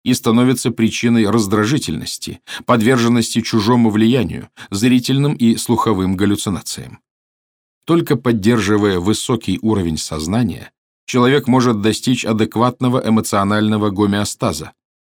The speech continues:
хорошо адаптироваться к окружающей среде и полноценно использовать свои умственные способности.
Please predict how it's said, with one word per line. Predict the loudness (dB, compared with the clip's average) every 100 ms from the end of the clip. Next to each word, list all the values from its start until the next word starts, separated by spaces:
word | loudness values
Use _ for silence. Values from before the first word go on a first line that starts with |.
| _
хорошо | 0 2 2 0 0
адаптироваться | 0 -2 -2 0 0 2 0 -4
к | -4
окружающей | -4 -2 0 2 2 0 -4 -6
среде | -4 -6 -2 -2 -2 -8 -4
и | -2
полноценно | 0 2 4 2 2 0 2 0
использовать | -2 -2 -2 0 -2 -4
свои | -4 -4 -4
умственные | -4 -4 -6 -4 -2 -2 -4
способности. | -8 -10 -10 -12 -12 -12 -12 -16